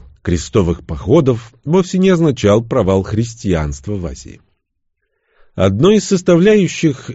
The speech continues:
этой религиозной терпимости был тонкий политический расчет.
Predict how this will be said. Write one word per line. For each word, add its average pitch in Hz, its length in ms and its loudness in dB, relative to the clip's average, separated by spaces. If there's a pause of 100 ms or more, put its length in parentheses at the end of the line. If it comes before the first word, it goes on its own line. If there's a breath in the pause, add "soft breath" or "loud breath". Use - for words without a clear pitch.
этой 160 340 2
религиозной 127 560 0
терпимости 117 640 0
был 98 220 0
тонкий 180 420 0
политический 143 640 -4
расчет. - 480 -8